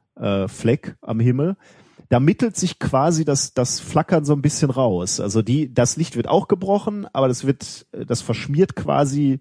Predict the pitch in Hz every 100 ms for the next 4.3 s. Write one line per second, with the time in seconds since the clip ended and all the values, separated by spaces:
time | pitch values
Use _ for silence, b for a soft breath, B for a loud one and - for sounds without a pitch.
0 | _ - - 123 117 - 156 - 139 139
1 | 139 127 - 127 139 127 123 - 117 113
2 | 101 113 101 92 - 104 104 113 131 -
3 | 131 117 - 117 170 - - 175 175 175
4 | 190 190